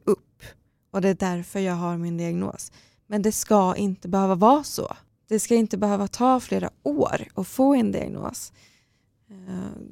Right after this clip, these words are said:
det är ju en helt annan diskussion, men, men att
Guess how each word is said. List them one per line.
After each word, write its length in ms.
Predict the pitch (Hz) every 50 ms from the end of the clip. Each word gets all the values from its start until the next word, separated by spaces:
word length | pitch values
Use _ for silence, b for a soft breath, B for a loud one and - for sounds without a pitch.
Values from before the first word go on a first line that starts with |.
| - -
det 80 | - 214
är 40 | 208
ju 40 | 208
en 80 | 202
helt 200 | 202 190 180 -
annan 320 | 196 190 185 190 190 196 196
diskussion, 600 | 214 208 - - 196 196 - 190 180 175 185 190
men, 220 | 202 208 202 202 - _ b b b b b b b b b b b b b b b b _
men 200 | - 214 214 208
att 480 | 208 208 196 - - - - - -